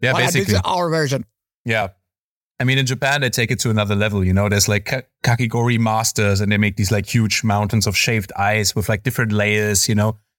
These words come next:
Speaker 1: It's very seasonal, you know? In autumn, they'll have, like, a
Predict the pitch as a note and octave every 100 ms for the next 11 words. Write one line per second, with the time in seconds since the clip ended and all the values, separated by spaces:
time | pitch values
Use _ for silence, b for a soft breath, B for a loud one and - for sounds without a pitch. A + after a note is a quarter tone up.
0 | - G#2+ - C3 C3 - - C#3+ B2+ A2
1 | A2+ A2 G#2+ G#2+ G#2+ G#2+ A2+ A#2 A2 B2
2 | - A2 G#2+ G#2 A2+ A2 G#2+ G2 A2